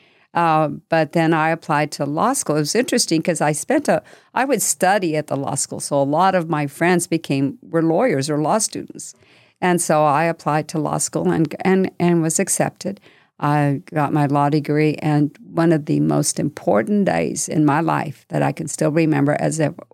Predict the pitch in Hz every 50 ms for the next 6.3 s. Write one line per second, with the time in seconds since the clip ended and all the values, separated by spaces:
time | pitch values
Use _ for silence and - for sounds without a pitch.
0 | - _ - 175 156 151 - 156 147 - - 139 - 147 151 156 151 160 160 -
1 | - 190 180 160 160 135 123 120 113 165 - _ _ _ _ - - - _ _
2 | - 170 165 156 151 139 - - _ _ _ _ _ _ _ _ _ _ _ _
3 | _ _ _ _ _ _ - 160 147 180 170 170 180 180 175 175 180 175 165 165
4 | 170 143 - - - 165 151 151 147 143 165 160 147 160 147 147 139 147 143 -
5 | - 151 151 151 147 151 151 143 135 135 131 131 - 139 - - - 170 165 160
6 | 151 139 117 82 - 180